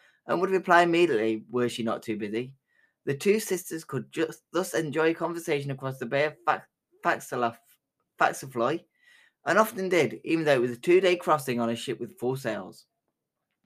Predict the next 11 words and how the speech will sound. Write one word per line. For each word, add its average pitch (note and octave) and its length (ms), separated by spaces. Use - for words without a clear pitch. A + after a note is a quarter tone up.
Asta C3+ 320
replied B2 460
that G2+ 160
day, A2 120
and B2+ 100
they C3+ 80
spoke F3 340
for F3+ 120
a E3 100
long C#3 240
time. G#2 400